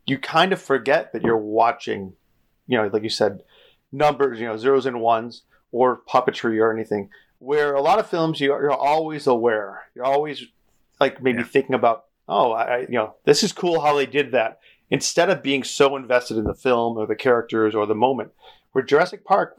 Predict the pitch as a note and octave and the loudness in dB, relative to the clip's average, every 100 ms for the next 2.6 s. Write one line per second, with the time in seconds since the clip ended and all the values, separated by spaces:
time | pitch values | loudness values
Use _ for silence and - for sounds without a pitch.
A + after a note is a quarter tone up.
0 | - D#3 C#3+ - F#3+ F#3 D#3 D3+ D3+ C#3+ | -6 -2 0 2 0 -2 0 2 0 0
1 | C3+ B2 - B2 A2 - _ _ _ - | 0 0 0 0 0 -4 _ _ _ -2
2 | D3 D3 _ - C#3 | 0 0 _ 0 0